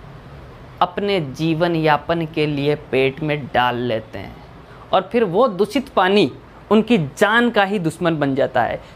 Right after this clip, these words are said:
क्योंकि दूषित पानी हमारे शरीर में बहुत सारी बीमारियां उत्पन्न कर देता है। जैसे पानी के अंदर विषाणु, जीवाणु, प्रोटोजोआ नामक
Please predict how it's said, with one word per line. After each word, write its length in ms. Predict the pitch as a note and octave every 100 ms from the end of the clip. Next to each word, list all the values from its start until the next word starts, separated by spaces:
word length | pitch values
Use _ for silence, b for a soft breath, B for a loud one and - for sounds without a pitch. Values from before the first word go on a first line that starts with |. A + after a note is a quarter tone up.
| B
क्योंकि 240 | G3 G3
दूषित 380 | D#3+ G3 C4 -
पानी 420 | G3 G3 A#3 B3 A3+
हमारे 280 | - F3+ F#3
शरीर 440 | - F3 G3+ A3
में 260 | G3+ F3 C3+
बहुत 300 | D#3+ G3+ G#3+
सारी 240 | F#3 F3
बीमारियां 640 | D#3+ D3 D#3+ D#3+ E3 E3+
उत्पन्न 320 | E3+ - D#3 C#3+
कर 100 | C3
देता 320 | B2+ - A2+
है। 180 | - - B B B
जैसे 380 | D3 E3+ F#3+ G#3 - - - - - - - - - - B B B B - -
पानी 300 | F3+ A3+ B3+
के 120 | A#3+
अंदर 280 | A3 G#3+ G3+
विषाणु, 480 | F3+ - G3+ G#3+ G3+
जीवाणु, 500 | D#3 F3+ F#3+ G3+ G3+
प्रोटोजोआ 640 | - F3+ F3+ F#3 F3+ F#3
नामक 380 | E3+ E3 F3+